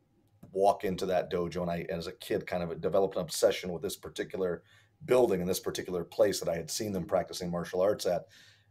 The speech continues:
And I walked into his dojo, and, um, uh, the rest is history. And I, I, although he's passed on now, I still consider myself a student of his, and, uh,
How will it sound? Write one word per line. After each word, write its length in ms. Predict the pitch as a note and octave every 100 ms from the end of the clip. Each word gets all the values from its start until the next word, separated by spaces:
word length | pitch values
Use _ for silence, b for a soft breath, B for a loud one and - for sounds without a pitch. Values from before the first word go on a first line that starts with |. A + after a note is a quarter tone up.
| -
And 100 | F2+
I 60 |
walked 360 | F2 F2+ F#2+ -
into 200 | F#2+ F2+
his 200 | F2+ F2
dojo, 600 | G2 G2 - G#2+ G#2 G2
and, 240 | F2+ E2+
um, 480 | F2+ F2+ E2+ E2+ E2 - _ _ - -
uh, 300 | F2+ D2 C#2+ _ _ _ _ _ -
the 100 | F2+
rest 240 | F2+ -
is 120 | D#2+
history. 380 | F#2 F2+ - F2+
And 80 | F2
I, 260 | E2 D#2
I, 60 | E2 D2+ _ _ b b
although 180 | - G2
he's 140 | F#2+ -
passed 360 | G#2+ F#2 -
on 200 | G2+ G2
now, 240 | F#2+ F#2+ F#2
I 40 |
still 180 | - F#2+
consider 320 | F#2 G2 F#2
myself 300 | F2+ F2 F2+
a 60 | F2+
student 320 | - G2+ F#2
of 80 | F2
his, 440 | B2 B2+ B2 - B B B B -
and, 500 | G2 F#2+ F2+ F2+ E2+
uh, 340 | F2+ F2+ F2